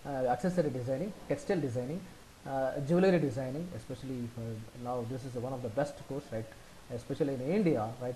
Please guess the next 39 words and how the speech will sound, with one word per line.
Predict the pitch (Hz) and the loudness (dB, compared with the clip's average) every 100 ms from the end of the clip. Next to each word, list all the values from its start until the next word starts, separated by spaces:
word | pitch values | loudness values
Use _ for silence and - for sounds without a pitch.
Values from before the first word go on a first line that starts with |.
| - | -4
So | |
there | 123 127 | -2 0
are | 127 | 0
many | 120 156 175 | 0 0 2
models | 147 151 160 156 | 4 4 4 0
that | 131 127 | -2 0
are | 120 | 0
available | 131 147 135 | 2 2 0
in | 120 110 | -2 0
temples, | 156 190 170 120 - | 2 4 2 0 -4
right? | 143 135 - - - | -6 -6 -14 -20 -6
So | 147 135 | -2 0
this | 147 151 127 | 2 0 -2
ju-, | 139 123 123 | -2 -2 2
jewel | 160 139 | 4 4
designing | 139 139 180 139 147 - - - - | 2 6 6 4 -4 -12 -18 -16 -10
is | 127 - | -8 -8
another | 131 131 143 127 120 | -6 -2 0 0 -2
important, | 120 139 135 127 120 | -2 -2 -2 -4 -4
uh, | 117 117 | -2 -2
uh, | 117 - - - 113 113 | -4 -10 -20 -12 -8 -4
course | 143 143 120 | -2 -4 -4
in | 120 | 0
India. | 170 170 170 - - 123 | 4 4 4 -6 -12 -2
Graphic | 135 165 147 | 0 0 2
designing, | 143 165 160 151 | 2 2 0 -2
multimedia | 135 147 151 147 | -2 0 0 0
designing, | 135 143 139 143 | 0 -2 -4 -2
V | 123 | 2
F | 170 165 | 4 2
S | |
designing, | 123 127 131 131 131 - - - - | -2 -6 -6 -6 -6 -10 -16 -16 -6
right? | 117 | -6
This | 120 123 120 | -4 -6 -6
is | |
in | 120 120 | -4 -4
the | |
multimedia | 117 131 139 131 117 | -2 0 0 0 -2
sector. | 117 - | -4 -4